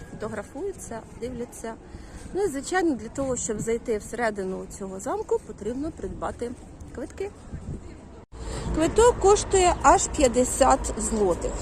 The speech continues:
За дорогу, звичайно. Для того, щоб подивитися на, в принципі, м, насправді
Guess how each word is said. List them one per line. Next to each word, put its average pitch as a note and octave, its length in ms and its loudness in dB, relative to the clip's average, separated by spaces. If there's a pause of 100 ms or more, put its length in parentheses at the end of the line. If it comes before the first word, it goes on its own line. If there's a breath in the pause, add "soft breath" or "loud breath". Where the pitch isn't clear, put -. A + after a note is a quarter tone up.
(220)
За A#3 160 2
дорогу, F#3+ 460 4 (100)
звичайно. F#3 580 0 (460 loud breath)
Для - 120 4
того, A#3+ 280 6
щоб - 260 2
подивитися F#4 720 4 (200)
на, B3 340 2
в D#4 100 -2 (300)
принципі, A#3 560 -2
м, G#3 1400 -8
насправді A3+ 640 2